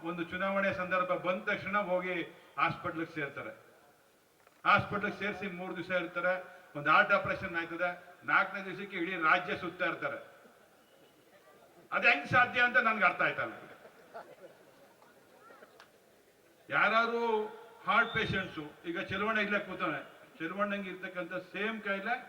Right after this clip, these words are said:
ಅವ್ರ ಸ್ನೇಹಿತರಿಗೆ ಕುಮಾರಸ್ವಾಮಿ, ಕುಮಾರಣ್ಣಂಗೆ ಇರ್ತಕ್ಕಂಥದ್ದು. ನಾ ಏನ ಇವ್-, ನೀವೊಂದು ಹಾಸ್ಪಿಟ್ಲಿಗೆ ಸೇರ್ಸಿದ್ರೆ ಒಂದ್ ತಿಂಗಳಾದ್ರೂ ಈಚೆಗೆ ಬರಲ್ಲ. ಅದ್ ಹೆಂಗೆ ಎರಡು ದಿವಸಕ್ಕೆ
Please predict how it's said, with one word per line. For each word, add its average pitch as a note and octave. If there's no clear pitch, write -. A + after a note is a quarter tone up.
ಅವ್ರ F#3
ಸ್ನೇಹಿತರಿಗೆ G3
ಕುಮಾರಸ್ವಾಮಿ, E3
ಕುಮಾರಣ್ಣಂಗೆ D3+
ಇರ್ತಕ್ಕಂಥದ್ದು. B2+
ನಾ F#3
ಏನ A#3
ಇವ್-, A3+
ನೀವೊಂದು A3+
ಹಾಸ್ಪಿಟ್ಲಿಗೆ A3
ಸೇರ್ಸಿದ್ರೆ G#3+
ಒಂದ್ F#3+
ತಿಂಗಳಾದ್ರೂ G3+
ಈಚೆಗೆ F3
ಬರಲ್ಲ. D3
ಅದ್ F#3
ಹೆಂಗೆ B3+
ಎರಡು A#3+
ದಿವಸಕ್ಕೆ A#3+